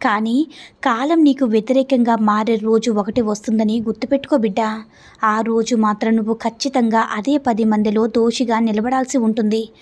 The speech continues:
ఎవరి గురించి నువ్వు ఎక్కువగా ఆలోచించకు, మనశ్శాంతిని దూరం చేస్తుందన్నమాట.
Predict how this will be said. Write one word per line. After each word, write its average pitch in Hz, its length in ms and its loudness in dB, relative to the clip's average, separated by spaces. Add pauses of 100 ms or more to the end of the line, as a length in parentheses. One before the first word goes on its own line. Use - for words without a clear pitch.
(340)
ఎవరి 226 320 2
గురించి 220 460 0
నువ్వు 233 220 2
ఎక్కువగా 233 480 0
ఆలోచించకు, 220 760 -2 (400)
మనశ్శాంతిని 226 800 0
దూరం 233 320 0 (120)
చేస్తుందన్నమాట. 214 600 0